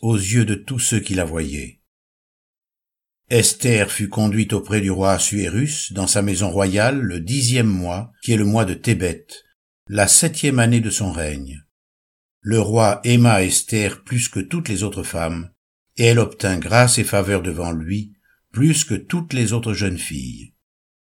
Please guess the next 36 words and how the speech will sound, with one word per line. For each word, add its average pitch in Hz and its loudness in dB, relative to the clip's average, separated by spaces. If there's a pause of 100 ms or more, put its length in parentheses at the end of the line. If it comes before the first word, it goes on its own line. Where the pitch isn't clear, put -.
(280)
Il 110 0
mit 127 6
la 113 6
couronne 113 2
royale 101 2
sur 101 -6
sa 95 -2
tête, - -8 (340)
et 117 0
la 110 6
fit 101 -2
reine 98 0
à 92 0
la 87 0
place 90 -4
de 82 -8
Vasthi. - -6 (840)
Le 104 -2
roi 117 4
donna 113 4
un 107 2
grand 165 4
festin 127 0
à 82 -4
tous 190 -2
ses 147 0
princes 120 -2
et 101 -4
à 85 -4
ses 95 -4
serviteurs, 98 -6 (500)
un 101 0
festin 113 -2
en 104 -2
l'honneur 95 0
d'Esther. 90 -6